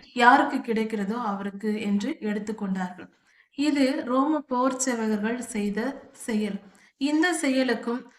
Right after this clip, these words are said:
குற்ற நிவாரண பலியில் ஆசாரியர்கள் அந்த மிருகத்தின் தோலை எடுத்துக் கொள்வதற்கும் சம்பந்தம் இருக்கிறது. ஆண்டவராகிய இயேசு கிறிஸ்து குற்ற நிவாரண பலியாக தான் அங்கு ஒப்பு கொடுக்கப்பட்டார் சிலுவை மரணத்தில். இந்த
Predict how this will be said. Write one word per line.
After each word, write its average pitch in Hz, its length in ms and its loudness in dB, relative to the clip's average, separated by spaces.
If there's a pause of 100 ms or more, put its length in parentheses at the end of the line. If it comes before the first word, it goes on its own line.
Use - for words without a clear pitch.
(220)
குற்ற 294 360 0
நிவாரண 302 540 6
பலியில் 233 480 0 (200)
ஆசாரியர்கள் 269 920 2 (360)
அந்த 226 640 2
மிருகத்தின் 285 680 2
தோலை 254 380 2
எடுத்துக் 220 480 -2
கொள்வதற்கும் 214 640 -4
சம்பந்தம் 226 640 -4
இருக்கிறது. 202 520 -2 (640)
ஆண்டவராகிய 285 640 4
இயேசு 233 380 0
கிறிஸ்து 285 440 -6
குற்ற 277 340 -2
நிவாரண 247 540 0
பலியாக 220 560 0
தான் 247 200 0
அங்கு 233 360 0
ஒப்பு 220 260 -4
கொடுக்கப்பட்டார் 220 720 -4
சிலுவை 226 460 -4
மரணத்தில். 202 680 0 (380)
இந்த 269 340 6